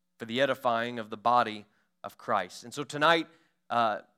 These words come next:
for just a few moments, I, I do want to minister from that passage about equipping saints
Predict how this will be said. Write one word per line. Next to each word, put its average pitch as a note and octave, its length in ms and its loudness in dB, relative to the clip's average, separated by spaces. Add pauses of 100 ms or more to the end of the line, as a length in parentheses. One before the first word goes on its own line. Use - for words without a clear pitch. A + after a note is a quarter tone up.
(160)
for C3+ 300 -4
just C#3+ 260 -10
a B2+ 60 -16
few D3 160 -8
moments, C#3+ 640 0 (180)
I, A#2+ 220 -6
I B2+ 40 0
do C#3 200 -6
want C#3 280 -4
to B2+ 120 -8
minister C3 720 -6
from A#2 440 -10
that B2+ 260 -2
passage C3+ 600 -4 (300)
about C3 460 4 (1040)
equipping D#3+ 640 -2 (840)
saints - 720 -6